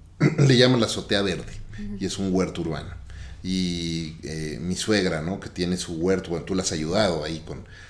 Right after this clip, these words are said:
Speaker 1: este, y le has ido enseñando a, a, a mantener, a crear y a mantener su, su huerto.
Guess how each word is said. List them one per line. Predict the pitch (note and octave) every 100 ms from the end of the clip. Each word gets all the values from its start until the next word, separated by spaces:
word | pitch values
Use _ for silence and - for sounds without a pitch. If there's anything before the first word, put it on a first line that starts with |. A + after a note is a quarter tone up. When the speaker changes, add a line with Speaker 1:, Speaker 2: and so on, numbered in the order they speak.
| - -
Speaker 1:
este, | D#2 - -
y | D2+
le | F2
has | -
ido | F2+
enseñando | F2 E2+ F2 F2+ D2+ C#2+
a, | C#2 C#2 -
a, | D2+ E2
a |
mantener, | F2 E2+ F2+ F#2 F#2+ F2+ C2+
a | F2+
crear | F#2+ G2 B2
y | G#2
a |
mantener | E2 D#2 F2 F#2
su, | - F#2 -
su | - F2+
huerto. | G2 F#2+ - F#2+